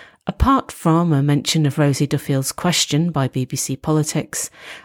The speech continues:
and the admirable exception of Colin Murray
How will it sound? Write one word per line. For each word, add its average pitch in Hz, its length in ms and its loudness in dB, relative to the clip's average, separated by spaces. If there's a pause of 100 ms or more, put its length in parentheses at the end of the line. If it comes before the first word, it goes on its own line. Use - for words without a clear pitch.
(140)
and 165 160 4
the 160 260 2
admirable 143 540 2
exception 127 640 -4
of - 160 -8
Colin 170 360 2
Murray 143 380 0